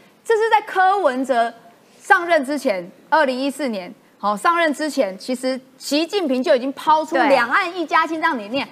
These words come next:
Speaker 1: 所以不是中国同意或者是接受你的讲法，是你承袭了习近平的讲法，
Speaker 2: 对，你附和了习近平啊。
Speaker 1: 而你复制了他的讲法，然后甚至呢，因为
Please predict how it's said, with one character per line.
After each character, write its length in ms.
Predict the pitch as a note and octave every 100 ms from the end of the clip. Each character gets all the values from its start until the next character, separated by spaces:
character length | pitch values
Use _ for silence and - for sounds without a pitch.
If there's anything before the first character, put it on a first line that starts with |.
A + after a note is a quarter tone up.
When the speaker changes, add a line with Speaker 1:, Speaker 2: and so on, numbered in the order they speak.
| - -
Speaker 1:
所 160 | - A4 B4
以 80 | F#4
不 440 | B3+ - C#4 D#4+ F#4
是 420 | - A4 F4+ A#3 - _ _
中 280 | E4 E4+ F4
国 320 | C#4 A3 G#3+ - - _ _ _ _ _
同 280 | B3 B3 D4
意 220 | F4 C#4
或 260 | D4 D#4
者 240 | B3+ A3+ G3
是 300 | F#3+ D4+ A#3+
接 320 | - F4 F4
受 240 | F4+ E4+
你 140 | B3 F#3+
的 100 | F#3+
讲 220 | G3 G3+
法， 160 | A3 G3
是 240 | F4+ D#4+ - - -
你 240 | A#3+ C#4+ C4+
承 360 | - C4 D4+
袭 260 | F#4+ - C#4
了 160 | C#4+ C4
习 320 | - C4+ D#4
近 260 | D#4 F#4+
平 140 | C#4+ A#3+
的 160 | A3+
讲 300 | G3+ A#3 A#3+ D#4
法， 160 | C4+ -
Speaker 2:
对， 20 |
你 60 | A3+
附 200 | A4+ A4
和 200 | F#4+ E4
了 80 |
习 180 | C4+ B3+
近 180 | B3 C#4+
平 240 | C#4 D#4
啊。 40 | D4
Speaker 1:
而 20 |
你 20 |
复 200 | G#4+ F#4+
制 220 | - G#4
了 140 | E4+ C4+
他 200 | C#4 D#4
的 100 | C#4
讲 260 | B3+ A3
法， 220 | C#4+ C4 G#3+
然 100 | A3
后 160 | D#4
甚 380 | - - G4 F4
至 200 | F4+ F#4
呢， 220 | D4+ C#4+ C#4+
因 100 | G#4
为 160 | A4